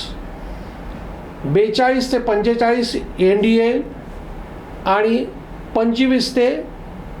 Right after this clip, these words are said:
पस्तीस इंडिया आघाडी. आता ॲक्सिस माय इंडिया नावाची संस्था आहे, त्यांचं म्हणणं असं आहे की तिकडे पुन्हा इंडिया आघाडीची सत्ता येईल आणि एनडीएला केवळ पंचवीस जागा मिळतील.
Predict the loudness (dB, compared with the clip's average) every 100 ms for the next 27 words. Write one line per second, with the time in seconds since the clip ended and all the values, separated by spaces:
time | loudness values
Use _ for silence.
0 | -10 0 0 2 2 4 2 -4 -10 -8
1 | -2 4 4 4 2 0 -2 -6 -10 -12
2 | -12 -12 -12 -8 -4 -2 -4 -6 -6 -2
3 | 0 2 2 0 -2 0 0 0 2 2
4 | 2 2 4 4 4 4 4 4 4 2
5 | 0 2 2 2 2 2 0 -4 -12 -14
6 | -4 0 2 4 4 4 4 4 4 4
7 | 2 0 0 0 2 4 4 4 4 4
8 | 4 2 2 4 4 4 4 2 2 2
9 | 0 0 0 2 4 4 4 2 -4 -10
10 | -14 -12 -12 -4 2 4 6 4 4 4
11 | 4 4 2 4 4 4 2 2 2 2
12 | 2 0 0 -2 -4 -8 -8 -10